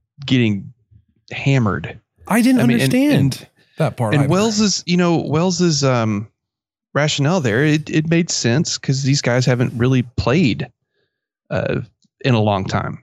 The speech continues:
Speaker 1: especially Donovan Smith. So,
Speaker 2: But if they get hurt in a scrimmage like this, then they will
Speaker 1: Yeah,
Speaker 2: continue to
Speaker 1: would,
Speaker 2: miss time.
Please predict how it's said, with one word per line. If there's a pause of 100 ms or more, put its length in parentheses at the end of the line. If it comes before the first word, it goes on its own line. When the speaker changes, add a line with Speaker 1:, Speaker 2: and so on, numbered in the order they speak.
Speaker 1:
especially (100)
Donovan
Smith.
So,
Speaker 2:
But
if
they
get
hurt
in
a
scrimmage
like
this,
then
they
will
Speaker 1:
Yeah,
Speaker 2:
continue
to
Speaker 1:
would,
Speaker 2:
miss
time.